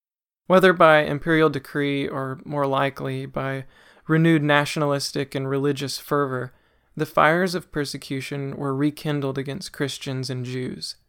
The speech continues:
According to Eusebius, multitudes gained the crown of martyrdom, though only the names of a few remain. Among them are Perpetua,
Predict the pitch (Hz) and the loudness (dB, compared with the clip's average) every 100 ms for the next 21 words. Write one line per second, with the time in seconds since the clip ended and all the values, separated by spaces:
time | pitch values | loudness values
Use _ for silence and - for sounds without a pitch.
0 | _ _ _ _ _ _ - - 180 180 | _ _ _ _ _ _ -8 4 6 6
1 | 170 151 143 - 156 147 139 135 - - | 2 -2 -2 0 0 0 -2 -4 -10 -16
2 | _ - 165 165 180 175 151 - 139 135 | _ -2 4 6 4 2 -8 -6 -4 -4
3 | 139 - 156 151 165 156 156 - 139 135 | -6 -10 -4 0 0 -2 -6 -2 -2 0
4 | 131 127 143 135 139 139 131 139 - - | -4 -6 -8 -2 0 0 -2 -6 -10 -12
5 | _ _ _ _ - 165 160 180 190 175 | _ _ _ _ 2 6 8 8 6 4
6 | 160 160 165 156 139 135 - 151 147 147 | 4 4 2 0 -4 -6 -4 -2 0 0
7 | 143 131 139 139 131 127 _ _ _ _ | -2 -4 -2 -4 -6 -10 _ _ _ _
8 | - 156 160 175 170 170 160 143 139 147 | -2 4 6 6 4 2 2 0 -2 -8
9 | - 180 - 147 139 139 | 4 6 6 4 -4 -8